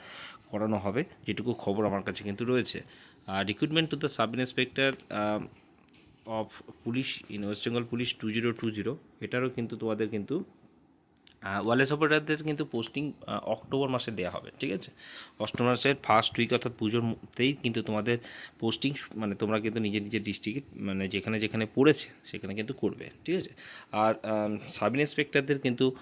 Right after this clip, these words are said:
আহ, তোমাদের কিন্তু পাসিং আউট কিন্তু নভেম্বর মাসের, নভেম্বর মাসে কিন্তু হতে চলেছে। নভেম্বর মাসের, আহ, বারো তারিখের,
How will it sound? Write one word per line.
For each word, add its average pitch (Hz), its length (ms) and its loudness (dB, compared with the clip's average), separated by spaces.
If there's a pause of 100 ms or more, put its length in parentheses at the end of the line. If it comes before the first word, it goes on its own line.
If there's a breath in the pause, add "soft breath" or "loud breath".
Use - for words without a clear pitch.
(220 loud breath)
আহ, 104 340 4
তোমাদের 110 280 6
কিন্তু 113 240 2
পাসিং 123 400 2
আউট 113 320 0
কিন্তু 107 260 0
নভেম্বর 123 540 2
মাসের, 107 340 2 (400)
নভেম্বর 120 520 0
মাসে 107 260 0
কিন্তু 101 280 -2
হতে 101 240 -4
চলেছে। 98 340 -2
নভেম্বর 104 320 0
মাসের, 110 300 0 (560 loud breath)
আহ, 101 340 0 (400)
বারো 107 260 4
তারিখের, 127 460 4